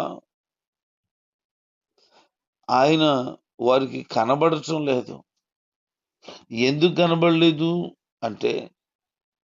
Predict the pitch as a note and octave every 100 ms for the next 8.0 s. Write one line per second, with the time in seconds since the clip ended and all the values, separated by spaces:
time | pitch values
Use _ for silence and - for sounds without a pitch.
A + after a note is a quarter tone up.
0 | _ _ _ _ _ _ C3 D#3+ E3+ E3
1 | - D3 G#2 A2+ C3+ F3 F3 F3 F3 C#3
2 | B2+ C#3 D#3+ D#3+ D#3 D#3 D#3+ - _ _
3 | _ _ _ _ _ - A#2 A#2+ D#3+ D#3+
4 | E3+ D#3 C#3+ D#3+ D#3+ D#3 D#3 D3+ D3+ D#3
5 | D3+ D3 D3+ D3 C3 A#2 - - - _
6 | - - - A2+ B2 B2 - F#3+ E3 E3+
7 | D#3+ E3+ E3+ E3+ D#3+ E3+ D3+ D3 F3+ -